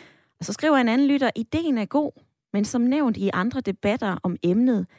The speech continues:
så risikerer vi at stigmatisere kvinderne mere på arbejdspladserne, desværre." Hanne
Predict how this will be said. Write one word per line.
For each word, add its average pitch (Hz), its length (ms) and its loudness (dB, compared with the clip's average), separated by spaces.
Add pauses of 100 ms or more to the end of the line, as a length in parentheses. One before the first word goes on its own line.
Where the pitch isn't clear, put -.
(140)
så - 180 -8
risikerer 262 560 -4
vi 175 220 -4
at 185 120 -2
stigmatisere 214 880 -4
kvinderne 220 500 0
mere 185 440 -2 (160)
på - 240 -4
arbejdspladserne, 165 840 -4 (240)
desværre." 160 560 -2 (1700)
Hanne 254 340 2